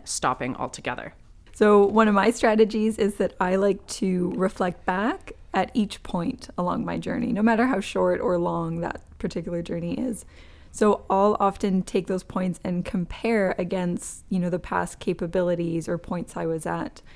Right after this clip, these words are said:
Speaker 2: um, in my goals. So for me, I like to compare where I started, and then I like to track and keep logging where I'm at with my workouts. Um, say I'm working toward a pistol squat,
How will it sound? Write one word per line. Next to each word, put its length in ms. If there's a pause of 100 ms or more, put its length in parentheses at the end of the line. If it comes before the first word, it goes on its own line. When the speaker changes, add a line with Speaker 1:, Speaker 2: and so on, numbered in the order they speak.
(360)
Speaker 2:
um, 280
in 160
my 140
goals. 600 (300)
So 200
for 120
me, 220
I 40
like 120
to 100
compare 400
where 200
I 100
started, 760 (120)
and 240
then 360
I 80
like 220
to 140 (100)
track 540
and 120
keep 280
logging 560
where 160
I'm 160
at 160
with 160
my 160
workouts. 680 (400)
Um, 220
say 200
I'm 160
working 300
toward 300
a 40
pistol 440
squat, 420